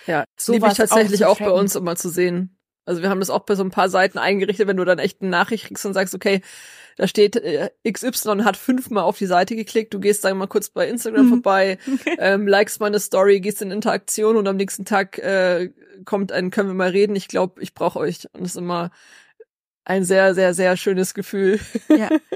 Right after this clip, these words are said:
Speaker 2: Ist auch echt schön zu sehen, wenn du siehst, du hast eine E-Mail rausgeschickt und weißt, "Oh, klick auf deine Seite, oh, klick auf deine Seite." Und wenn du das eben nicht hast, du hast vielleicht eine Landingpage, du hast E-Mail-Marketing, aber du weißt nicht, wie du diese ganzen Technikstellschrauben einstellst,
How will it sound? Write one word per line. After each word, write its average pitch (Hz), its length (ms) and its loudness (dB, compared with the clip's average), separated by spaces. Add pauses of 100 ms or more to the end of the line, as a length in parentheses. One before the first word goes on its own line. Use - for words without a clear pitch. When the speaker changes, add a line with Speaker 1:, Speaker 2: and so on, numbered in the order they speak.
(680)
Speaker 2:
Ist - 260 -2
auch 226 180 0
echt - 300 -4
schön 233 220 0
zu 220 140 -4
sehen, 208 200 4
wenn 202 100 -2
du 208 80 -2
siehst, 214 220 -4
du 202 80 -4
hast 214 180 0
eine 202 80 -4
E-Mail 226 180 0
rausgeschickt 208 440 -2
und 196 80 -6
weißt, 196 240 -4
"Oh, 202 80 -2
klick 196 220 -6
auf 190 80 -6
deine 180 200 -4
Seite, 220 360 0
oh, 196 60 -4
klick 202 200 -4
auf 190 80 -6
deine 185 200 -6
Seite." 214 340 -2
Und 214 80 0
wenn 220 100 0
du 262 80 0
das 262 100 2
eben 240 220 0
nicht 277 260 -4
hast, 302 260 -2
du 247 100 2
hast 269 160 0
vielleicht 220 240 -4
eine 226 120 0
Landingpage, 294 460 0
du 233 60 -2
hast 214 100 -4
E-Mail-Marketing, 240 640 -2
aber 226 120 0
du 214 100 -2
weißt 240 260 0
nicht, 247 140 -4
wie 247 60 -6
du 220 80 -6
diese 214 120 -6
ganzen 214 300 -4
Technikstellschrauben 214 880 -4
einstellst, 247 720 -2